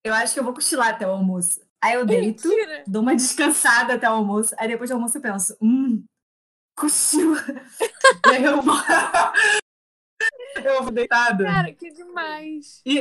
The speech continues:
Speaker 1: isso se segue em todas as refeições. Tipo, agora são nove e quarenta e eu já dormiria.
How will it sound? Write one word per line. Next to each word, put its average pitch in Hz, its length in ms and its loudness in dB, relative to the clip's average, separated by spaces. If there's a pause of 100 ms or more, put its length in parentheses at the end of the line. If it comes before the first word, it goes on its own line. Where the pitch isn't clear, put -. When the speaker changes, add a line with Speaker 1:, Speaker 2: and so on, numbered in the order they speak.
(100)
Speaker 1:
isso 285 160 0
se 311 160 0
segue 262 340 0
em 269 80 -10
todas 254 280 0
as 226 60 -8
refeições. 208 460 -4
Tipo, 190 180 -8
agora 208 600 2
são 202 760 -2
nove 202 360 0
e 233 40 -6
quarenta 196 520 -2
e 196 60 0
eu 202 100 2
já 220 140 0
dormiria. 240 680 -6